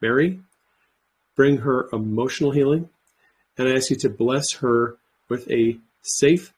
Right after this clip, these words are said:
place to stay. It is not your will that she would be out on the street. Lord, give her and her son safe place to stay, safe refuge.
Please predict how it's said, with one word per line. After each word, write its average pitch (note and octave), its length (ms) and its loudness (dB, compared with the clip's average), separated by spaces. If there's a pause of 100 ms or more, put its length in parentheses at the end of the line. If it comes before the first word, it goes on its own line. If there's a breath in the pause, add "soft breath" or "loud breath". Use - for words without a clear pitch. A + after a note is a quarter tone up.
(240)
place C3 400 2
to - 80 -6
stay. A2+ 540 -2 (500)
It B2+ 40 0
is A2+ 140 -2
not B2+ 260 -2
your D#3+ 140 6
will A#2+ 240 2
that B2 140 -2
she - 140 -2
would A2+ 100 0
be A#2 100 -4
out G#2+ 140 -4
on A2+ 60 -2
the C3 80 -2
street. G#2 380 -6 (1040)
Lord, B2 340 0 (300)
give C#3+ 280 4
her D3 460 2
and D#3+ 160 0
her D#3+ 120 0
son A2+ 520 -4 (260)
safe - 360 -2
place D3+ 240 0
to - 80 -6
stay, A#2+ 360 0
safe B2 340 -4
refuge. A2 500 -4